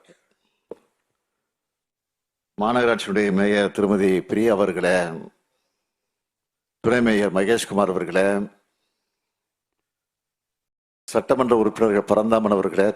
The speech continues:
தாயகம் கவி அவர்களே, துவக்கத்தில் அனைவரையும் வரவேற்று மகிழ்ந்திருக்கக்கூடிய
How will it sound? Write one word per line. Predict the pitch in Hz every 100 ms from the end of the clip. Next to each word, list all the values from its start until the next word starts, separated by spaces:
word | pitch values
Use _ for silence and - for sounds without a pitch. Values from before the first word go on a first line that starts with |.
| 98
தாயகம் | 101 107 98 87 98
கவி | 101 92
அவர்களே, | 95 85 90 92 87 87 - _ _ _ _ _ _ _ _ _ _ _ _ _ _ _ _ _ _ _ _ _ _ _ -
துவக்கத்தில் | 113 120 135 - 117
அனைவரையும் | 113 117 120 107
வரவேற்று | 117 110 110 117
மகிழ்ந்திருக்கக்கூடிய | 104 107 107 104 101 104 101